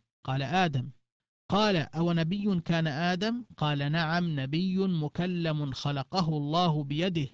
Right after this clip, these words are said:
ثم نفخ فيه من روحه، ثم قال له: 'يا آدم، قبلا، يعني عيانا، سمعه بلا واسطة، فقال: "اسكن أنت وزوجك الجنة". قال:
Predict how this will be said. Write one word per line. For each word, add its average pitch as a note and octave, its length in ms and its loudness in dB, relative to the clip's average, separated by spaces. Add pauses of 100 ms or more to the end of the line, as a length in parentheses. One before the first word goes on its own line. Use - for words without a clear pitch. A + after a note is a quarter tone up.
(160)
ثم D3+ 360 -2
نفخ D#3+ 420 -4
فيه D#3 340 -2
من D3 80 -4
روحه، D3+ 440 -2 (420)
ثم E3+ 240 0
قال G3 380 0
له: F3 280 2
'يا F#3 640 2
آدم، D#3 460 -2 (500)
قبلا، D#3+ 720 2 (180)
يعني D#3+ 480 0
عيانا، D3 640 0 (480)
سمعه E3+ 640 2
بلا D3 340 0
واسطة، C#3 640 -4 (200)
فقال: F#3+ 600 0 (180)
"اسكن E3+ 460 -2 (100)
أنت F3+ 320 -2
وزوجك D3+ 640 -2
الجنة". B2+ 580 -4 (440)
قال: F#3 420 4